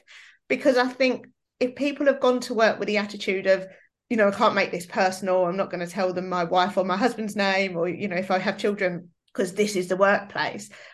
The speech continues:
And all of a sudden there's that element of kind of vulnerability, because you, you know, you do, you have fun, you become human.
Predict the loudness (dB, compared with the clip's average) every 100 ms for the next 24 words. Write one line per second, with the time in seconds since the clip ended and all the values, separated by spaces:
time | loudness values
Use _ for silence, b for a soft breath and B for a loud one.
0 | B 2 4 4 2 0 0 0 -2 -2
1 | 0 0 0 -2 -4 -2 -2 -2 0 0
2 | 0 0 0 -2 -2 -2 -4 0 0 0
3 | -6 -4 -2 -2 -2 0 0 0 -2 -4
4 | -6 2 6 6 4 0 -4 -6 -4 -4
5 | -4 0 4 4 4 0 -2